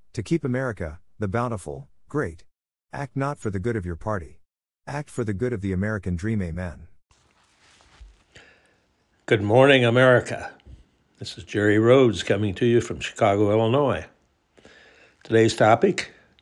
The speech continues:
Speaker 2: what makes America the greatest and most vulnerable? Number one, free market enterprise. Not just pure capitalism or socialism,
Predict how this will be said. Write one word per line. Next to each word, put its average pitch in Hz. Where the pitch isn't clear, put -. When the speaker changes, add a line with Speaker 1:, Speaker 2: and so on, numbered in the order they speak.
Speaker 2:
what 117
makes 120
America 117
the 92
greatest 107
and 107
most 101
vulnerable? 90
Number 135
one, 156
free 143
market 123
enterprise. 104
Not 127
just -
pure 117
capitalism 101
or 95
socialism, 90